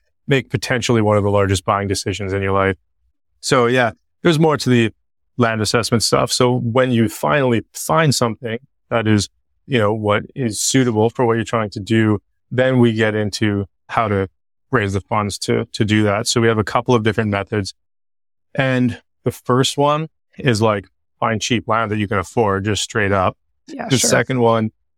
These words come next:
Speaker 1: is the burrs, is, is, like, basically a rural version of the burrs method. So the burrs method stands for buy, renovate, rent, refinance. And that is a very common real estate investing method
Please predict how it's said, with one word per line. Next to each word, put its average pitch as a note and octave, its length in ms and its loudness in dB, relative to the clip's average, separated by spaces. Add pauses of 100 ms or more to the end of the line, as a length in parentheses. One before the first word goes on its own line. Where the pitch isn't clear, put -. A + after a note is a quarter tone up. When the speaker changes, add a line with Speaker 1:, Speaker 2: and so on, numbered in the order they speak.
(120)
Speaker 1:
is A2+ 360 2
the A#2+ 140 0
burrs, A2 460 0 (100)
is, A#2 180 0
is, A#2 240 0
like, A#2 160 2
basically C#3 440 2
a B2 100 4
rural G#2+ 540 2
version G#2 440 0
of G#2+ 120 0
the G#2 80 -2
burrs G2+ 400 -2
method. D3 400 -2 (300)
So - 120 -2
the A2+ 100 0
burrs A#2 380 2
method A2 540 0 (220)
stands G#2+ 440 0
for G#2+ 400 0
buy, A2 540 0 (300)
renovate, G#2+ 720 0 (120)
rent, A2 500 -2 (220)
refinance. A2 800 0 (580)
And A2 460 0 (220)
that A#2 380 0
is B2+ 140 2
a B2 80 4
very G#2+ 320 0
common G#2+ 420 -2
real G#2 200 -2
estate A2+ 360 -4
investing G#2+ 560 -2
method G#2 480 -2